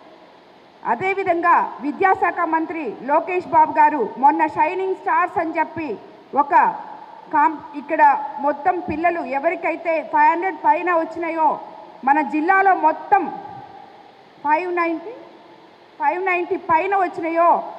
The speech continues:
వాళ్ళ, మన జిల్లాలో మొత్తం పిల్లలకు కూడా వాళ్ళు అవార్డ్స్ ఇవ్వడం జరిగింది. అందులో కూడా మన ఎంపీ వేమిరెడ్డి ప్రభాకర్ రెడ్డి గారు ముగ్గురు బ్లైండ్ చిల్డ్రన్ని తీసుకొని ఆయన వాళ్ళకి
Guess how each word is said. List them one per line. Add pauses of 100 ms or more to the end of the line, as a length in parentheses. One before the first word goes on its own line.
(200)
వాళ్ళ, (200)
మన (120)
జిల్లాలో (140)
మొత్తం
పిల్లలకు
కూడా (120)
వాళ్ళు (1300)
అవార్డ్స్
ఇవ్వడం
జరిగింది. (200)
అందులో (140)
కూడా (600)
మన (200)
ఎంపీ (240)
వేమిరెడ్డి
ప్రభాకర్
రెడ్డి
గారు (1300)
ముగ్గురు (220)
బ్లైండ్ (460)
చిల్డ్రన్ని (220)
తీసుకొని (520)
ఆయన (240)
వాళ్ళకి